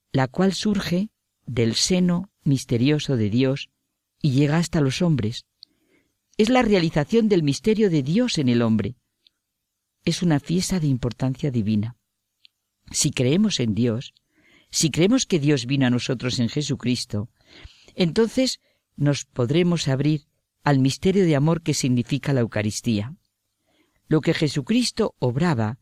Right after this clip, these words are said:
no era tan solo fruto de una decisión humana y temporal, sino de su voluntad divina y eterna. Celebramos la fiesta de Jesucristo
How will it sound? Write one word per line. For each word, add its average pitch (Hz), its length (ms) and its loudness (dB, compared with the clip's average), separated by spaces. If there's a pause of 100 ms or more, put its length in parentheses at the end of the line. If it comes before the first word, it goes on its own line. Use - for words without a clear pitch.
(480)
no 180 140 2
era 269 120 2
tan 214 220 0
solo 170 300 2
fruto 160 420 0
de 139 120 2
una 147 180 4
decisión 131 540 0
humana 127 380 2
y 107 60 0
temporal, 110 680 -2 (580)
sino 139 280 2
de 127 100 4
su 123 160 -4
voluntad 117 600 0 (340)
divina 160 640 0
y 131 120 0
eterna. 110 540 -4 (1000)
Celebramos 180 800 2
la 139 200 2
fiesta 160 440 0
de 127 100 2
Jesucristo 196 800 -4